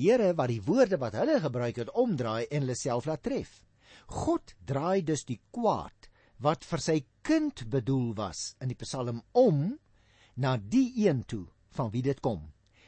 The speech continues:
God se dade vind nie in die geheim plaas nie. Hy laat die lig skyn. Daarom sê Johannes een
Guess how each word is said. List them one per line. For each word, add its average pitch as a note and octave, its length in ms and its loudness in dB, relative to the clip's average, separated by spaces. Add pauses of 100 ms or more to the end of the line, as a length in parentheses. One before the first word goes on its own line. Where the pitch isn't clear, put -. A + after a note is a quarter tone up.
(140)
God - 400 -6
se - 200 -6
dade A2+ 420 -10 (520)
vind B3+ 220 0
nie A3 120 -2
in E3 80 0
die C3+ 60 -4
geheim B2+ 260 -4
plaas A2 460 -6
nie. - 100 -20 (560)
Hy C4+ 320 2
laat E3 320 2
die C#3 80 0
lig E3 260 -2 (220)
skyn. B3 600 -2 (500)
Daarom G3 400 2
sê F#3 160 -2
Johannes C3 600 -4
een A2 420 -2